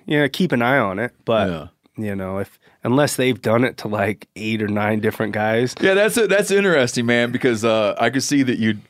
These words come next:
Speaker 2: you'd be like, "I hope I'm not the guy that gets hit real fast and goes down."
Speaker 1: Mm-hmm.
Speaker 2: I could see that you'd fixate on that.
Speaker 1: For me in my fight career, that was probably my biggest, um, hurdle to get over,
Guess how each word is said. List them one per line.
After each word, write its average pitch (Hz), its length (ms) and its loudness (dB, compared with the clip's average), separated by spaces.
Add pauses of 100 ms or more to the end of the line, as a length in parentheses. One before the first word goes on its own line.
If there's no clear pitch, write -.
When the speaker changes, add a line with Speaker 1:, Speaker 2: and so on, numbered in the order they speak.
(380)
Speaker 2:
you'd 110 320 -2
be 123 120 0
like, 107 180 0
"I - 40 -2
hope 139 120 2
I'm 131 100 0
not 131 140 0
the 120 60 -2
guy 123 180 4
that 107 80 -4
gets 113 180 -2
hit 113 220 -2
real 113 160 4
fast 120 460 0
and 107 100 -4
goes 101 180 2
down." 110 440 2
Speaker 1:
Mm-hmm. 107 280 -4 (160)
Speaker 2:
I 113 120 0
could 113 120 -4
see 123 120 0
that 110 60 -4
you'd 104 180 -4
fixate 104 440 0
on 92 120 -6
that. 95 320 -6 (260)
Speaker 1:
For - 160 -2
me 143 220 2
in 147 80 2
my 127 120 0
fight 127 240 0
career, 131 220 0
that 113 220 0
was 113 340 -4 (180)
probably 104 560 -4 (760)
my 107 240 -2
biggest, 98 680 -6
um, 95 400 -6 (200)
hurdle 101 360 -4
to 95 80 -8
get 95 140 -8
over, 90 380 -10